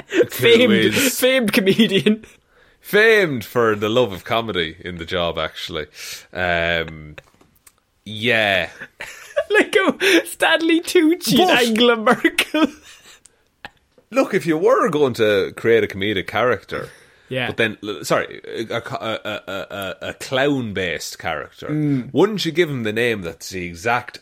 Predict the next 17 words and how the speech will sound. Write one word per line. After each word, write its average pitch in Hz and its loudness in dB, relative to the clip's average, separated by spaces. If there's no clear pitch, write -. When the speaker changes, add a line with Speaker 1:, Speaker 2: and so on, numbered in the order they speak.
Speaker 1:
opposite 113 -6
of 82 -10
a 80 -8
clown 98 -8
to - -12
Speaker 2:
Oh. 135 0
Speaker 1:
throw 127 2
someone 78 -10
off? - -8
Speaker 2:
Exactly. 127 -6
Speaker 1:
So, - -4
Speaker 2:
Now, 170 4
Speaker 1:
yeah. 165 -2
Speaker 2:
some 302 4
might 254 4
say 170 8
this 170 0